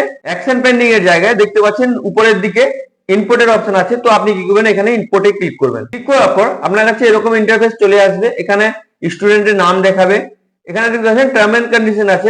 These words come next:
এটাকে অ্যাকসেপ্ট করবেন প্রথমে। অ্যাকসেপ্ট করার পর এখানে ড্রপ ডাউন বক্সে ক্লিক করবেন। ক্লিক করার পর আপনার কাছে দুটো অপশন দেখাবে।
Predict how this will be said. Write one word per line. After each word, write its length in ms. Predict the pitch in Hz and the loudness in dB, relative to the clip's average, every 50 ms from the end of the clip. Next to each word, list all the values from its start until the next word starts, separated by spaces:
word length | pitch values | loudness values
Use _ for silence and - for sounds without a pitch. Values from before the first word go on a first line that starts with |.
| 220 | 0
এটাকে 240 | 214 208 208 202 214 | 0 0 0 0 0
অ্যাকসেপ্ট 380 | 208 220 214 - - 226 214 - | -2 -2 -2 -2 -2 -2 0 0
করবেন 260 | 202 185 175 160 139 | 0 0 0 -2 -2
প্রথমে। 300 | 131 135 135 123 110 107 110 | -4 -6 -6 -8 -12 -14 -10
অ্যাকসেপ্ট 340 | - - - - 240 233 233 | -10 -10 -4 -2 -2 -2 0
করার 240 | - 240 233 196 175 - | 2 2 2 2 2 0
পর 100 | 190 220 - - | -2 -2 -4 -2
এখানে 240 | 175 185 202 226 226 | -2 -2 0 0 0
ড্রপ 220 | 190 202 196 185 185 | 2 2 0 2 0
ডাউন 120 | 196 196 | -2 -2
বক্সে 220 | 190 196 196 - 208 - | -2 -4 -4 -6 -8 -6
ক্লিক 180 | - 214 208 - | -6 -8 -6 -2
করবেন। 260 | - 196 180 185 196 214 - - _ _ _ _ _ _ | 0 0 0 0 -2 -6 -10 -16 _ _ _ _ _ _
ক্লিক 180 | - 202 220 220 233 | -16 -14 -14 -6 -2
করার 220 | 269 262 247 226 | 0 0 2 2
পর 140 | 185 208 233 | 0 -2 -2
আপনার 280 | - - 185 180 208 208 | 0 -2 -2 0 0 -2
কাছে 160 | 214 214 262 | -2 -2 -2
দুটো 260 | 233 190 208 226 220 220 | -2 -2 -2 -2 0 0
অপশন 260 | 208 190 190 - 175 151 | 0 0 0 -2 -4 -2
দেখাবে। 300 | 139 139 120 113 110 107 | -2 -2 -4 -6 -6 -6